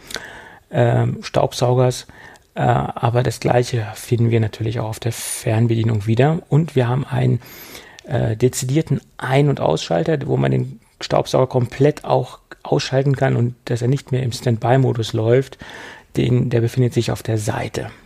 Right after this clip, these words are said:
Hat auch nicht jeder, äh,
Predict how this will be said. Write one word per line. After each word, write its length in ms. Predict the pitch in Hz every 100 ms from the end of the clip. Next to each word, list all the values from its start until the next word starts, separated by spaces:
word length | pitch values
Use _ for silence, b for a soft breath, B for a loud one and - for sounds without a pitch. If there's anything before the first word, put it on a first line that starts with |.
| _ _ _ _ _ - _ _ - -
Hat 280 | 127 - -
auch 180 | 127
nicht 200 | 131 120
jeder, 420 | 123 120 110 117 123
äh, 160 | 123